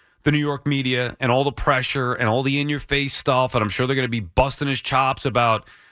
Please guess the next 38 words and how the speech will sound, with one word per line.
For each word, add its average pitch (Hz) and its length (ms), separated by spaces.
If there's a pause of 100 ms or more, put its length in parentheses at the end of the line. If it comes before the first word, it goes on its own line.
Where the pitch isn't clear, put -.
(100)
whether 131 340
it's 117 160
his 110 200
thoughts 139 340
on 120 140
the 101 80
vaccine, 101 800
the, 69 60
uh, 76 520
ayahuasca, 120 840
whatever 127 280
the 131 80
hell 131 220
it 123 60
is, 127 180
the 98 80
hallucinogen 120 920
stuff - 300
that 127 120
he 120 80
does, 120 320
all 165 220
that. 82 240 (540)
They'll 139 160
have 139 180
a 110 80
field 185 420
day 160 240
with 139 180
his 113 320
comments 147 560
on 107 220
McAfee 147 480
every 143 200
week. 135 320 (240)
It's - 220
national 131 800 (320)
news 101 640